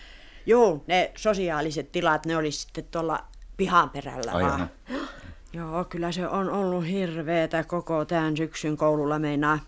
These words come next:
Speaker 1: hermot tässä ihan rempaantuu, kun niitä kamalia taulukirjoituksia saa alorinsa pyyhkiä ja se tottis vainaa vaan kulkee yökaudet.
Speaker 2: Onko joku
Speaker 1: Pö-
Speaker 2: nähnytkin?
Speaker 1: On, on, on.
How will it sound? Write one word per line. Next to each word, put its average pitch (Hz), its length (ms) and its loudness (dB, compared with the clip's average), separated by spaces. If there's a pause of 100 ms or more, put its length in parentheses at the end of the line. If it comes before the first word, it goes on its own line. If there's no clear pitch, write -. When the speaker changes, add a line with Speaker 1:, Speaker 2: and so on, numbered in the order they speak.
(180)
Speaker 1:
hermot 170 440 0
tässä - 260 -6
ihan 147 240 -6
rempaantuu, 147 600 -4
kun 156 80 -4
niitä 156 160 -2
kamalia 147 640 0 (300)
taulukirjoituksia 143 1080 0
saa 170 300 4
alorinsa 131 440 2 (120)
pyyhkiä 101 440 -8
ja 131 60 -8
se 117 160 -12
tottis - 440 -6
vainaa 127 440 -8
vaan 135 220 -6
kulkee 135 540 -10
yökaudet. 143 640 -4
Speaker 2:
Onko 95 220 -2
joku 95 200 0
Speaker 1:
Pö- - 20 4
Speaker 2:
nähnytkin? 98 440 4 (840)
Speaker 1:
On, 208 280 0
on, 285 220 4
on. 254 360 2